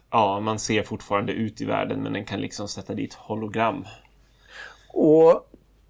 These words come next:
Speaker 2: och när de pratar om hologram, då är det egentligen någon form av A R-upplevelse vi pratar om.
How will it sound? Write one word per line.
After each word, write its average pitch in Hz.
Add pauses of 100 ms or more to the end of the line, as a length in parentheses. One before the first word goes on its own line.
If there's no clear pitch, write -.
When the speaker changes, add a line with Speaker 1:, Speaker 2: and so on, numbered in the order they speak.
(500)
Speaker 2:
och 120
när 123
de 131
pratar 127
om 110
hologram, 117
då 113
är 113
det 110
egentligen 110
någon 113
form 87
av -
A 85
R-upplevelse 92
vi 92
pratar 95
om. 110